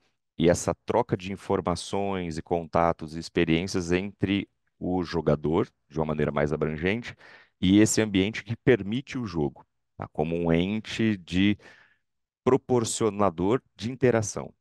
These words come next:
que deixa isso, né, que torna esse ambiente possível. E chamei esse sujeito novo, então, de sujeito em jogo, como um sujeito que se coloca em jogo e ele tem coisas, né, que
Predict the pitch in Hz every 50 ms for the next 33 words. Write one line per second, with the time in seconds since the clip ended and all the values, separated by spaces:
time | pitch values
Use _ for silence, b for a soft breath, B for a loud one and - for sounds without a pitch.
0 | _ _ _ - 65 _ - 73 78 - - 76 76 78 - - - 90 87 -
1 | - 78 76 - - _ 85 85 87 87 82 - - 87 78 82 82 - - _
2 | - 98 - - - 69 64 - - b b b b b b b b b b b
3 | _ - 80 85 90 92 95 98 107 110 - _ _ _ _ _ _ _ - -
4 | - 110 104 95 90 95 92 95 98 98 - - - 110 101 - - - 95 82
5 | 92 92 90 _ - 95 87 82 82 87 85 80 76 78 82 80 76 - 82 87
6 | 92 90 82 92 92 82 - - 90 82 - 87 95 95 - _ _ - 104 95
7 | _ - 87 101 101 98 87 73 76 85 82 78 67 - - _ - 71 76 78
8 | - - 71 69 80 85 - - - - - - _ - 90 80 78 85 98 117
9 | - - 110 101 90 76 _ 82 85 90 95 104 117 B B B B B B B
10 | B _ - 73 73 73 73 71 82 80 _ 85 82 82 _ _ - 82 90 98
11 | 98 95 98 92 80 - - - - - - - 71 71 - - - 73 71 67